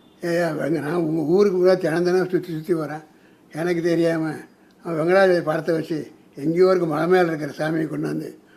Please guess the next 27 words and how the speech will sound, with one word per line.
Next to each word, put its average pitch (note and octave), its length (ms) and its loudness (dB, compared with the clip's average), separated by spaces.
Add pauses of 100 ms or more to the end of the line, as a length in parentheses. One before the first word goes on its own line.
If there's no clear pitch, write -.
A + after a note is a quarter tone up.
(160)
பணத்தை F3+ 320 2
அது D#3+ 100 0
மேல D#3 220 -2
வச்சு C#3+ 320 -8 (400)
கொடுக்குறான், E3 300 -2
நீங்க D#3 200 -2
எடுத்துக்கிறீங்க. D3 600 -6 (300)
ஐயோ, F#3 240 0
பணம் F3+ 260 2
கொடுத்தான்னு E3 360 -2
சொல்லி D#3+ 160 -4
அவனுக்கு D3+ 200 -6
ஓட்டு D#3 160 -8
போடுறீங்க, C#3+ 400 -12 (520)
அதுக்காக E3 420 -6
நான் C#3+ 200 -6
வரல C#3 280 -12
அப்படின்னு D3+ 360 -4 (400)
விரும்புனா D3+ 440 -4 (100)
சரி, F#3+ 180 -2
நீங்க F3 280 -4
தேர்ந்தெடுங்க, D#3+ 480 -6 (400)
இல்லாட்டி G3+ 360 -2
போவா, E3 260 -4
எனக்கு D3+ 240 -8
பரவாயில்ல C3+ 360 -10 (440)
அப்படிங்கிற E3 460 -2